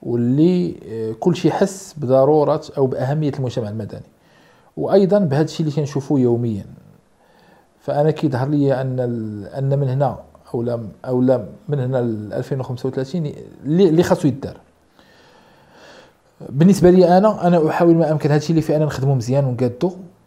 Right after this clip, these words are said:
باش يكون إن شاء الله، آه، قوي ويستطيع يحقق أكبر الأهداف ويستطيع أنه يكون رائد على المستوى الوطني على الأقل.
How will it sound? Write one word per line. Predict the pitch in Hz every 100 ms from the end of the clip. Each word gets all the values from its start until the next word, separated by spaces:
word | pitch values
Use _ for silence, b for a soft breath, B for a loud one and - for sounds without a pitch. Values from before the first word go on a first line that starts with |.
| _ 135
باش | 160 160
يكون | 143 - 170
إن |
شاء | 139 131
الله، | 131 143 165 147
آه، | 123 117 107 101 90 92 90 82 82 76 76 80 -
قوي | - 202 254 - - -
ويستطيع | 226 214 247 220 185
يحقق | - - 190 127 - 190
أكبر | - 160 139
الأهداف | 135 135 170 220 208 170
ويستطيع | 160 156 - 190 - - 165
أنه | 156 160
يكون | 160 165 143
رائد | 147 160 180 151
على | 127
المستوى | 139 135 131 131
الوطني | 139 139 143 143
على | 139
الأقل. | 135 - -